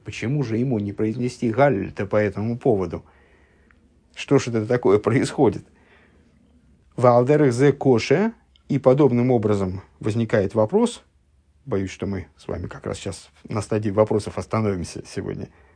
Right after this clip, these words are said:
Мидар взоген галлель бехол юэм кемаймер рабейсейну. На первый взгляд, галлель просто обязательно произносить ежедневно. На основании высказывания мудрецов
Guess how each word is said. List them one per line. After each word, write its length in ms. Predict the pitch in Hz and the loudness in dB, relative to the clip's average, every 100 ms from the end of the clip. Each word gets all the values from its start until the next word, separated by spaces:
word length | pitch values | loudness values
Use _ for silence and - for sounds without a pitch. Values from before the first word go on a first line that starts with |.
| _ _ _ _ _ _ - | _ _ _ _ _ _ -2
Мидар 400 | 127 123 151 156 | 2 6 6 6
взоген 520 | 120 147 156 147 143 | 4 4 4 2 0
галлель 540 | 113 117 113 123 147 | 0 2 2 2 0
бехол 480 | 123 120 - 147 151 | 0 0 2 -2 0
юэм 520 | 120 113 113 123 143 | 0 0 0 0 0
кемаймер 540 | 143 123 113 117 127 123 | 0 0 0 0 0 0
рабейсейну. 920 | 123 123 120 - 107 92 104 156 - _ _ _ _ _ _ _ _ _ _ | 0 0 -2 0 0 0 -2 -4 -6 _ _ _ _ _ _ _ _ _ _
На 200 | - 120 | -4 -2
первый 380 | 110 120 123 143 | 0 2 2 2
взгляд, 680 | 120 104 113 131 131 - - _ _ _ _ | 0 0 2 4 2 0 -10 _ _ _ _
галлель 500 | - 110 127 127 117 | -6 0 2 4 2
просто 540 | 110 117 117 - 107 101 - | 0 0 -2 0 -4 -4 -2
обязательно 960 | 123 117 117 101 127 180 175 151 117 | -2 0 -2 0 0 0 -2 -2 -2
произносить 720 | 104 110 110 110 98 - 107 - | -2 -2 -2 -2 -4 -6 -6 -6
ежедневно. 720 | 104 107 110 101 82 78 - _ _ _ _ _ _ _ _ _ _ | -6 -4 -4 -4 -4 -8 -12 _ _ _ _ _ _ _ _ _ _
На 160 | 131 113 | -2 0
основании 720 | 101 101 107 127 123 107 101 | 0 -2 0 0 0 0 0
высказывания 640 | 101 104 - 101 98 95 | -2 -2 0 0 -2 -4
мудрецов 640 | 95 98 95 - 101 113 | -2 -2 -4 -4 0 0